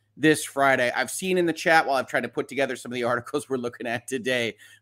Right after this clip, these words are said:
folks telling us where they're from, where they're hanging out in. Thank God it's Friday, right? I don't know about you, but it's been quite the week. And <laughs> yesterday was quite the day. I know a number of you joined me for Hangouts <laughs> yesterday morning, uh, and it was a fuzzy,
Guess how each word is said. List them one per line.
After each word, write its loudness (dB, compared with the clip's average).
folks 2
telling 6
us -4
where 2
they're -4
from, 4
where 2
they're -2
hanging -4
out 4
in. 2
Thank 2
God 8
it's -4
Friday, 4
right? 0
I 4
don't 4
know 6
about 6
you, -2
but -4
it's -8
been -6
quite -2
the -8
week. -4
And -2
<laughs> -
yesterday -2
was 2
quite -2
the -6
day. 0
I 0
know 0
a 0
number 4
of 2
you 0
joined 2
me 2
for -6
Hangouts -2
<laughs> -
yesterday -2
morning, -4
uh, 8
and 6
it 2
was 6
a 2
fuzzy, 2